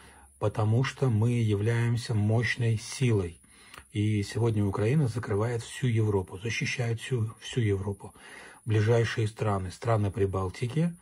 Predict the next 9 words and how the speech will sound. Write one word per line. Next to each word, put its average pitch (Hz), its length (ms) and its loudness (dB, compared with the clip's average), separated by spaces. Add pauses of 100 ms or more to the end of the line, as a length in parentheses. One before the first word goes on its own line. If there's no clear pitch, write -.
(480)
Польша 107 580 4 (440)
и 135 120 2
так 113 220 -2
далее. 92 320 -6 (560)
Поэтому, 127 460 2
друзья, 120 600 0 (3500)
будь 127 260 4
мой 113 300 6
Арач 151 400 2